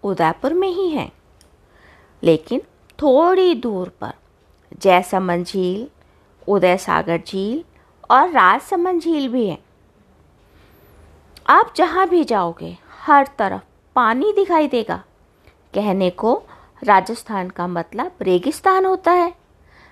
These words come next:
जहाँ पानी की कमी होती है। वहाँ के अधिकतर होटलों के नाम झील से जुड़े हुए मिलते हैं। आपने अधिकतर स्थानों पर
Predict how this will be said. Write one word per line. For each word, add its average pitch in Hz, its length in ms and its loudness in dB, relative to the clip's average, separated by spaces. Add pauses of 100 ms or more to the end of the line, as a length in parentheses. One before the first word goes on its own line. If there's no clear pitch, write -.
(200)
जहाँ 269 260 2 (180)
पानी 240 340 4
की 403 160 -2
कमी 330 300 0
होती 226 340 -8
है। - 60 -20 (2000)
वहाँ 359 360 4
के 254 240 -6 (580)
अधिकतर 320 580 0
होटलों 226 500 -4
के 208 200 -8
नाम 190 240 -6 (300)
झील 226 280 2
से 403 200 0
जुड़े 370 240 4
हुए 339 280 4
मिलते 294 400 0
हैं। 233 180 -8 (1000)
आपने 185 540 0 (960)
अधिकतर 214 520 0
स्थानों 180 420 -4
पर 233 280 -6